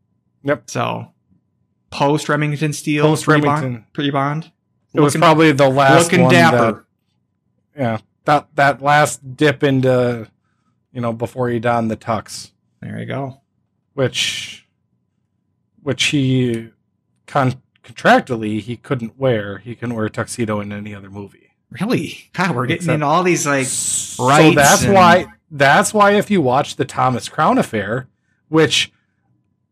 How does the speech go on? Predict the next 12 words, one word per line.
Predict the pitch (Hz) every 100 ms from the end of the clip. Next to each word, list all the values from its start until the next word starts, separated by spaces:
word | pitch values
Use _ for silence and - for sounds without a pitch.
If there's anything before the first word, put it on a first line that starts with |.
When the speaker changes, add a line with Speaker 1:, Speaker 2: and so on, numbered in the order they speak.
| _ _ -
Speaker 1:
you | 196 220
could | 370 370
argue | 320 370 370 262 233
is | 196 180
kind | - 320
of | 339
his | 185 127
best | 113 170 170 123
Bond | 113 120 247 202
movie, | 113 123 113 110
actually. | 107 107 - - 110 98 226 -
<laughs> | -